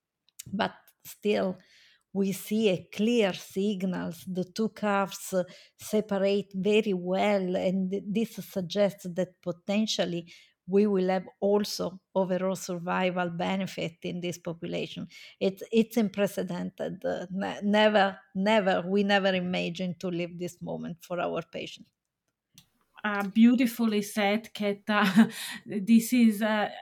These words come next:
Speaker 2: these are hazard ratios. We haven't seen such hazard ratios in endometrial carcinoma patients, and particularly we, we talk here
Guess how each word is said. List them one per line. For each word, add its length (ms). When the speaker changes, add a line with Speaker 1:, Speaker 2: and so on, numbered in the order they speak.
Speaker 2:
these 320
are 220
hazard 500
ratios. 760
We 180
haven't 460
seen 340
such 320
hazard 460
ratios 560
in 200
endometrial 680
carcinoma 760
patients, 460
and 180
particularly 800
we, 260
we 240
talk 440
here 420